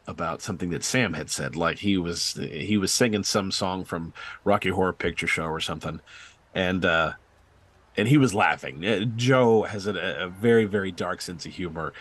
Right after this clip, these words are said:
And he joked and said, "What, you let your kids sing Rocky Horror? Man, you're such a horrible parent." You know, that, that kind of a joke. And I know he's joking with me.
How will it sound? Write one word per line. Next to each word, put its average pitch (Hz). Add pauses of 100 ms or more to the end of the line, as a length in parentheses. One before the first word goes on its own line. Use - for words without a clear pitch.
(220)
And 95
he 135
joked 110
and 113
said, 101
"What, 104
you 131
let 147
your 147
kids 151
sing 151
Rocky 143
Horror? 165
Man, 147
you're 180
such 127
a 92
horrible 120
parent." 98 (600)
You 110
know, 120
that, 127
that 139
kind -
of 87
a 180
joke. 175
And 151
I 156
know 156
he's 101
joking 85
with -
me. 78